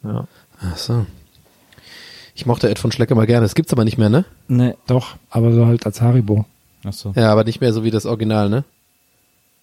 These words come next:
Speaker 2: Das
Speaker 1: Es
Speaker 2: hab ich
Speaker 1: ist,
Speaker 2: geliebt.
Speaker 1: ist, glaub ich, das Gleiche, nur dass Haribo im Stiel ist.
Speaker 2: Ja, ist für mich nicht das Gleiche.
Speaker 1: Okay.
Speaker 2: <laughs>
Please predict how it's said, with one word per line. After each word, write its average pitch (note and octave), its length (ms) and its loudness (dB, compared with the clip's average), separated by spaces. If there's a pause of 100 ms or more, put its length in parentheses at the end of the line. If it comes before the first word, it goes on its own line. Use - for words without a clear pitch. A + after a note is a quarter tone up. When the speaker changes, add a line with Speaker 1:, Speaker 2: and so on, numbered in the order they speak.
(320)
Speaker 2:
Das C#3 120 0
Speaker 1:
Es - 80 -6
Speaker 2:
hab D#3+ 40 2
ich C#3+ 80 -2
Speaker 1:
ist, - 60 -10
Speaker 2:
geliebt. G2 360 -6 (160)
Speaker 1:
ist, - 160 -2
glaub F3 180 4
ich, - 40 -2
das - 160 -8
Gleiche, D3+ 360 4
nur C3 100 6
dass C3 160 0
Haribo C#3 320 2
im G2+ 100 0
Stiel G2+ 280 -2
ist. - 180 -8 (840)
Speaker 2:
Ja, E2 100 -16
ist D#2 120 -14
für F#2+ 80 -10
mich E2+ 180 -8
nicht F#2 160 -10
das E2+ 160 -10
Gleiche. D#2 400 -12
Speaker 1:
Okay. A2 200 2 (260)
Speaker 2:
<laughs> - 320 -6